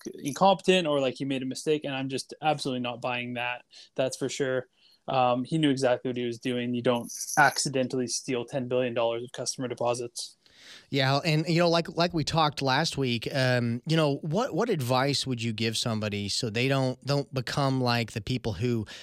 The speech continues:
Speaker 2: you know, lost their shirt in this? I mean, we, we talked about it last episode, but give us your take on this. How do you protect yourself from, from getting involved in something like this?
Speaker 1: Yeah, well,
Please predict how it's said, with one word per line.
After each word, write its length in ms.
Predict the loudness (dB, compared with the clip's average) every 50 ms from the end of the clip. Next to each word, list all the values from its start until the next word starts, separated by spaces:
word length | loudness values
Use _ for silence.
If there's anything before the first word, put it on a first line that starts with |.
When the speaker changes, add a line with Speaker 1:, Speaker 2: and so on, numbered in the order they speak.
| -20 -20 -20 _ _ _
Speaker 2:
you 80 | -6 -6
know, 80 | -4 -4
lost 360 | -2 0 2 2 2 0 -2
their 120 | -2 -2
shirt 340 | -2 -2 0 0 0 -2 -2
in 100 | -6 -8
this? 180 | -6 -4 -4 -2
I 60 | 0
mean, 120 | 0 0
we, 120 | 0 0 0
we 180 | 0 0 0
talked 260 | 2 4 2 2 2
about 200 | 2 2 2 2
it 20 | 4
last 300 | 4 4 2 2 2 0
episode, 480 | -2 0 0 -2 0 0 0 -2 0
but 160 | 0 -2 -2 -2 -8 -20 -20 -20 -20 _ _ -2
give 140 | 0 0 2
us 120 | 2 2
your 120 | 0 0 0
take 240 | 0 -2 -2 -2
on 80 | -4 -4
this. 100 | -4 -2
How 160 | 0 2 2
do 60 | 2
you 80 | 2 0
protect 320 | 0 0 0 0 -2 0
yourself 320 | -2 -2 -2 -2 -2 -4 -4
from, 260 | -4 -4 -4 -4 -6
from 200 | -4 -4 -4 -2
getting 260 | -2 -2 -2 -2 -2
involved 320 | -2 -2 -2 -4 -4 -4 -6
in 80 | -6
something 320 | -6 -6 -8 -10 -10 -10 -10
like 160 | -10 -10 -10
this? 260 | -10 -8 -8 -8 -8 _ -18 -20 -20 -20 _ _ _ -20 -20 -20 _ _ _ _ _ _ _ _ _ _ _ 4
Speaker 1:
Yeah, 160 | 6 6 6
well, 200 | 6 4 2 0